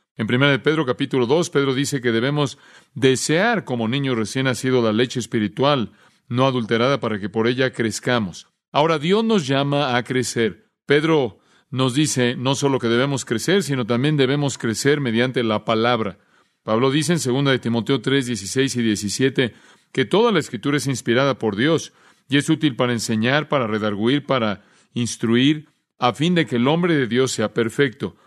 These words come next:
Y la palabra literalmente significa maduro. En otras palabras, la idea es que la palabra de Dios, las Escrituras, son dadas para hacernos madurar, para que seamos maduros. Entonces, conforme nos acercamos a la palabra de Dios,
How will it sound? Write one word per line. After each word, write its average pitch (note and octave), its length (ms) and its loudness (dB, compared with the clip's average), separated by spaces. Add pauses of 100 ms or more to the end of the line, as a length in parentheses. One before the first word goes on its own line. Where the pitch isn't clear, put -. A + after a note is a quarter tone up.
(300)
Y C#3 100 2
la D#3+ 160 4
palabra A3+ 500 0
literalmente F#3 600 0
significa D3 920 -2
maduro. D3 800 2 (340)
En B2+ 100 0
otras C#3+ 240 0
palabras, D#3 320 2
la C3+ 80 0
idea B2 140 2
es D3+ 80 -4
que D#3 100 -4
la B2 140 0
palabra D3 340 2
de F3 120 2
Dios, A#2 200 0
las A2+ 160 0
Escrituras, B2+ 720 -2 (300)
son G#3 320 0
dadas B2+ 340 0
para A#2 200 0
hacernos C3 440 -4
madurar, C3 680 0 (500)
para C3 280 0
que A#2+ 420 0
seamos C#3 440 0
maduros. C3+ 600 -2 (380)
Entonces, D#3+ 420 0
conforme D3+ 380 0
nos D3 180 -2
acercamos C#3+ 640 0
a D#3 80 0
la B2 160 -2
palabra C#3+ 340 2
de C#3+ 140 0
Dios, G#2 360 -2